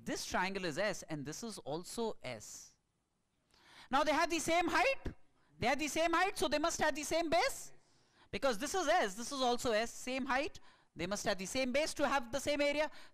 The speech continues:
That means this must be T naught units, yes or no? This must be T naught units, right? Now, look at this triangle and this triangle. Same height,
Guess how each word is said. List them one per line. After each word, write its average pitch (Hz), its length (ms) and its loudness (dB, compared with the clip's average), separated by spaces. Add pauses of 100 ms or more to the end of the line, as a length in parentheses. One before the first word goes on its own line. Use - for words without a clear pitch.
That 170 120 -6
means 196 200 -4
this - 200 -4
must 208 220 -6
be 233 100 -2
T 240 180 -4
naught 247 220 2
units, 254 540 -4
yes 156 240 -4
or 147 120 -2
no? 113 140 -10 (1120)
This 170 160 -8
must 185 160 -6
be - 120 -4
T - 160 -6
naught 214 220 0
units, 214 520 -8 (920)
right? 330 480 2 (640)
Now, 139 240 0 (1040)
look 285 200 2
at 359 160 2
this 320 220 -2
triangle 180 440 0 (500)
and 196 180 -2
this 202 160 -2
triangle. 131 440 -2 (2500)
Same 339 300 2
height, 349 320 4